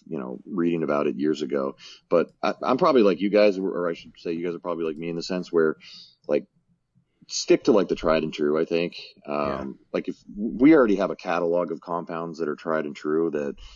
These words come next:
Speaker 1: you know, we all know about for the most part. And I think we're all,
Speaker 2: Yes.
Speaker 1: as bodybuilders, we're always looking for that next holy grail compound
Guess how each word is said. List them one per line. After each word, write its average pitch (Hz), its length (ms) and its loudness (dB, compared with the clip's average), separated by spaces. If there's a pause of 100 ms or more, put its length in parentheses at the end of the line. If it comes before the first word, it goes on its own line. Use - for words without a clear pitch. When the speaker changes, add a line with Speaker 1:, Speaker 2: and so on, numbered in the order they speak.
(180)
Speaker 1:
you 85 120 -4
know, 65 260 -8 (100)
we 85 140 0
all 82 180 4
know 85 160 4
about 90 360 2
for 98 80 -8
the 92 60 -2
most 90 240 -6
part. 95 320 0
And 80 80 -6
I 85 60 -4
think 120 160 -2
we're 90 140 0
all, 98 140 -2
Speaker 2:
Yes. 90 80 -6
Speaker 1:
as 80 60 -8
bodybuilders, 90 640 0
we're 90 100 -4
always 107 580 2
looking 101 260 2
for 90 200 -2
that 82 160 -4
next 85 240 -8
holy 92 280 -2
grail 85 300 -4
compound 80 760 -8